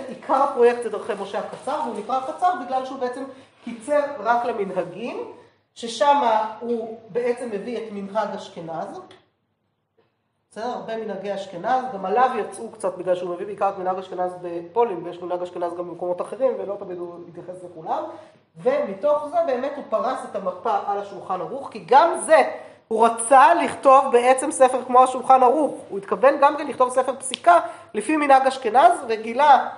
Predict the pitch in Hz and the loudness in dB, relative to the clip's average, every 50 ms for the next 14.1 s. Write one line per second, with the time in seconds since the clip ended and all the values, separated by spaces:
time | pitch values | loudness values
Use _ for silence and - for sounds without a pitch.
0 | - - _ _ - 214 214 214 240 233 233 240 233 - - 226 196 185 175 - | -16 -20 _ _ -6 -6 -4 -4 -4 -4 -4 -6 -6 -2 0 0 0 0 -2 -6
1 | - 185 262 294 320 330 320 349 339 359 339 - - - - - _ _ _ _ | -8 -10 -6 -4 -4 -2 0 2 2 2 0 -2 -10 -16 -20 -20 _ _ _ _
2 | - 196 170 214 233 240 247 240 240 - - - - - - - 240 226 226 220 | -14 -6 0 2 4 4 4 2 0 -4 -10 -12 -12 -2 4 6 6 6 6 4
3 | 196 160 - - - - - 185 175 - - 190 180 208 226 220 220 214 190 - | 2 0 -2 -8 -12 -8 -6 -6 -4 -4 -2 0 2 2 2 2 0 -4 -4 -2
4 | - 185 226 285 320 311 - 208 208 202 196 - 226 254 254 254 247 202 - 220 | 0 4 4 4 4 2 0 -2 -2 -2 -2 0 0 0 0 0 -4 -4 0 0
5 | 220 240 247 277 - - 302 320 359 370 - - 381 349 339 370 359 - - - | 0 2 2 0 0 2 4 4 4 4 2 0 4 6 8 6 6 4 -2 -12
6 | - - - - - 277 302 320 311 269 - - - - 226 190 247 240 233 233 | -16 -14 -2 4 6 6 6 6 4 2 -2 -4 -6 -2 2 2 4 4 4 2
7 | 233 262 247 254 - - 202 185 208 214 208 208 208 165 - 196 180 180 175 - | 0 0 -4 -2 0 2 4 6 6 4 4 2 -4 -10 -8 -6 -4 -4 -4 0
8 | - 196 190 - - - - - - - 180 180 180 180 175 180 180 - - 180 | 2 2 2 2 0 -10 -16 -12 -6 -4 0 2 4 4 4 4 0 -2 -4 -6
9 | 175 175 170 165 165 160 165 - 160 160 185 175 170 156 - 180 247 311 - - | -4 -4 -4 -4 -6 -8 -10 -12 -10 -6 -4 -4 -4 -4 -6 -6 -6 -6 -8 -10
10 | - - - _ _ _ _ _ _ - 220 285 339 330 302 269 - - 262 240 | -16 -20 -20 _ _ _ _ _ _ 0 2 2 4 4 4 2 4 4 2 2
11 | 233 - 233 214 220 - - 294 320 339 339 208 220 214 233 254 254 - - 196 | 2 4 2 2 0 0 0 0 0 2 0 0 0 2 2 2 0 0 -2 -6
12 | 196 196 196 208 226 262 302 320 311 - - - - - - 202 190 - 226 220 | -6 -4 -2 2 4 4 4 4 2 0 -2 -10 -10 -6 -6 -6 -2 0 0 -2
13 | - - - - - - - 175 165 165 - - - - - 214 220 220 262 254 | -2 -2 -10 -16 -14 -10 -8 -8 -6 -8 -8 -10 -14 -14 -10 -6 -4 0 0 0
14 | 240 | -2